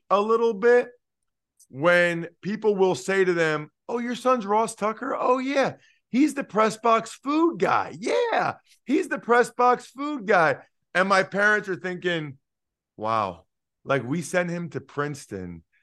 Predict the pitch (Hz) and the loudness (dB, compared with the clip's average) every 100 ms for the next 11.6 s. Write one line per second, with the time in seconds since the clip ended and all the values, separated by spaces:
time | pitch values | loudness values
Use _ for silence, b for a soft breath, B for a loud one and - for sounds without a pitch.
0 | _ - 131 120 127 120 - 135 143 139 | _ -6 -4 0 0 -2 -2 -2 -2 -2
1 | 143 131 131 - 131 135 131 92 117 131 | -2 -2 -2 -8 -8 -6 -6 -6 -4 -2
2 | 147 139 147 156 165 _ _ _ _ - | -2 -2 0 0 -2 _ _ _ _ 0
3 | 175 170 180 170 247 240 208 214 233 208 | 4 4 4 4 6 6 4 2 0 -2
4 | 175 170 156 - _ _ _ _ _ - | 0 2 0 -2 _ _ _ _ _ 0
5 | 156 156 156 160 139 - 220 226 147 185 | 2 2 0 -2 -6 -10 -8 -8 -8 -2
6 | 165 156 139 135 _ _ _ _ 151 175 | 2 4 4 0 _ _ _ _ 2 2
7 | 165 135 - 208 202 190 170 - 196 170 | 2 -2 -6 -4 0 0 0 -4 -8 0
8 | 180 151 147 - _ _ _ - 170 156 | 2 2 0 -8 _ _ _ -4 -2 2
9 | 160 - 180 175 170 180 180 165 147 160 | 0 0 -2 -2 -4 -2 -2 -4 -4 0
10 | 180 170 143 151 139 120 127 120 120 - | 2 0 -2 -6 -6 -6 -10 -10 -8 0
11 | 131 120 113 110 110 104 | 4 4 2 0 -2 -4